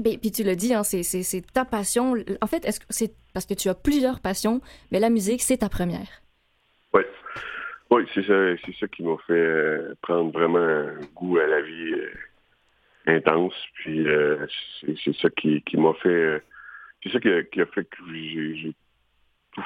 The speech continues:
Speaker 2: fait le reste par la suite. J'ai commencé, euh, mon premier emploi, euh, réel, ça a été ça comme musicien, puis, euh, comme, euh,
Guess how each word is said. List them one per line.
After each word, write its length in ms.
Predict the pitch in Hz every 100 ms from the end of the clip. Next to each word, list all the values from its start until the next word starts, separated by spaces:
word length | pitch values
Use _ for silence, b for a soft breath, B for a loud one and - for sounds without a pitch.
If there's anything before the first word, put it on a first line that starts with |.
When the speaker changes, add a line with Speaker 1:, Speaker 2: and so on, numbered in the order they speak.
| -
Speaker 2:
fait 120 | 90
le 100 | 85
reste 320 | 90 92 - -
par 120 | 80
la 120 | 78
suite. 260 | - 87 - -
J'ai 180 | 85 -
commencé, 520 | 80 82 80 78 98
euh, 260 | 90 78 -
mon 160 | 82
premier 240 | 80 92 101
emploi, 400 | 92 87 90 95
euh, 300 | 95 82 78 - _ B B B B B B -
réel, 400 | 85 85 92 87
ça 80 | 80
a 20 |
été 160 | 80 85 -
ça 100 | 92
comme 260 | 80 78
musicien, 580 | 78 76 - 85 85 101 104
puis, 260 | - 78 78
euh, 380 | 78 76 78 78
comme, 280 | 76 78 78
euh, 160 | 76